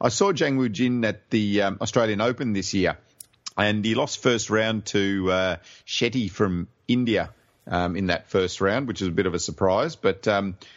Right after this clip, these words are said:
but yeah, Shetty played well in that match. But yeah, Jang Woo Jin, a good player. He won the men's doubles with his, uh, compatriot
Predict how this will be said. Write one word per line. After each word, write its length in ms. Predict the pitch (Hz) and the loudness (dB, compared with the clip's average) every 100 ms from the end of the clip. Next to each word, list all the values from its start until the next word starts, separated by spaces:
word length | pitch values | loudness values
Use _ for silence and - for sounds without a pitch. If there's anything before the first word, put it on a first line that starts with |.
| _ _ - | _ _ 0
but 180 | 110 | 2
yeah, 100 | 123 | 2
Shetty 400 | 104 - 127 107 | 0 0 0 0
played 260 | 107 101 90 | 0 0 2
well 200 | 107 120 | 0 -2
in 100 | 101 | -2
that 160 | 90 - | -2 0
match. 300 | 101 147 - | -2 -2 -4
But 160 | 170 | -2
yeah, 160 | 226 208 | 0 0
Jang 260 | 196 247 220 | 0 -2 0
Woo 120 | 170 | 0
Jin, 320 | 143 175 160 - | 0 -2 -4 -2
a 80 | 139 | -4
good 420 | - 131 185 139 | -2 2 2 2
player. 260 | 147 139 | 0 2
He 120 | 131 131 | 2 2
won 240 | 156 156 | 0 0
the 60 | 123 | 0
men's 340 | 131 127 92 | 0 0 -2
doubles 500 | 87 120 120 92 82 | 0 0 0 -4 -4
with 140 | 101 | -2
his, 320 | 98 92 80 101 | 0 -2 0 0
uh, 220 | 95 90 - | 2 0 -4
compatriot 880 | 95 87 - 131 - - 113 - | -4 -4 -2 -2 -2 0 0 0